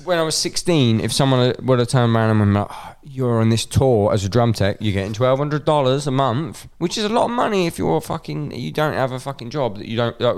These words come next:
you have a job that you fucking hate. Twelve hundred bucks a month,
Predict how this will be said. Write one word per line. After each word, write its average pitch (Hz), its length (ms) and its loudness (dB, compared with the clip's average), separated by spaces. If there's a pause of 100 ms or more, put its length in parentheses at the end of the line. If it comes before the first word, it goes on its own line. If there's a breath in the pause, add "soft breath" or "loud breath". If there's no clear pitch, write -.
you 120 60 0
have 117 100 -2
a 120 40 -2
job 117 180 -2
that 113 100 -4
you 113 180 -4
fucking 101 320 -8
hate. 101 400 -4 (460 soft breath)
Twelve 160 200 2
hundred 156 200 -6
bucks 151 220 0
a 143 40 -2
month, 135 320 0